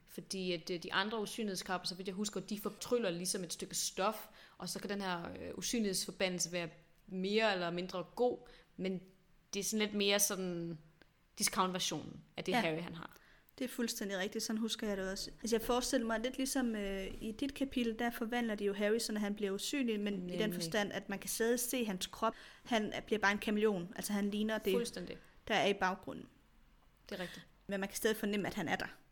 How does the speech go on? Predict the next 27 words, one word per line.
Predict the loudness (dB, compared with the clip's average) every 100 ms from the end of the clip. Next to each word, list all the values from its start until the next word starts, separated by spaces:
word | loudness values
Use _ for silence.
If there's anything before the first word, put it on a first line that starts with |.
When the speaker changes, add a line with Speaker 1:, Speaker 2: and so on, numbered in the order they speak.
| -20 -2
Speaker 2:
Og | 2
jeg, | 4
sådan | 4
tror | 2 4
Speaker 1:
Ja. | 4
Speaker 2:
jeg | 4
også | 2 2
lidt, |
man | 2
kan | 0
tænke | 0 0 0 -4 -2
andre | 0 2
usynlighedskapper, | 0 2 0 0 0 -2 0
som | -2 -2
er, | -2 -4 -6
at | -8 -8 -20 -20 -20 -8
de | -2
kan | 2 4
ligesom | 4 0
kamuflere, | 2 2 2 2 6 6 6 2
men | 0 0 0
man | 0
er | 2
ikke | 2
fuldstændig | 0 6 6 6 0 -2 -4
usynlig. | -8 -8 -8 -12 -16 -20 -20 _ -20 -14
Speaker 1:
Nemlig. | -8 -6 -8